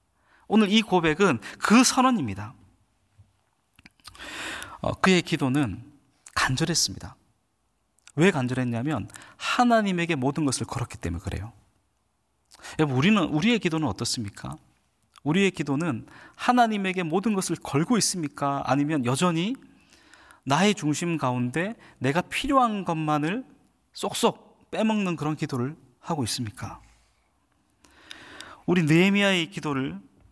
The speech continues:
보면 그건 단순한 종교의식이 아닙니다. 내 힘으로 상황을 통제하려는 교만을 내려놓고요, 변함없는 헤세드의 하나님께 모든 주권을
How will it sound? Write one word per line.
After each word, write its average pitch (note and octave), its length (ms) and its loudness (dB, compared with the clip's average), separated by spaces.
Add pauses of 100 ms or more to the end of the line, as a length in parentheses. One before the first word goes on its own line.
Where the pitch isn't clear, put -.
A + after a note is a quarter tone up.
(140)
보면 C#3 420 -4
그건 - 260 -6
단순한 D3+ 500 -2
종교의식이 C3+ 600 -4
아닙니다. A2 520 -6 (840)
내 D3 160 4
힘으로 G3+ 360 4
상황을 G3+ 480 0 (340)
통제하려는 E3 920 0 (840)
교만을 D#3 380 0
내려놓고요, A#2+ 680 -6 (760)
변함없는 F#3+ 720 4
헤세드의 G3 920 0
하나님께 F#3 640 -2
모든 A3 640 0 (220)
주권을 F#3 720 -2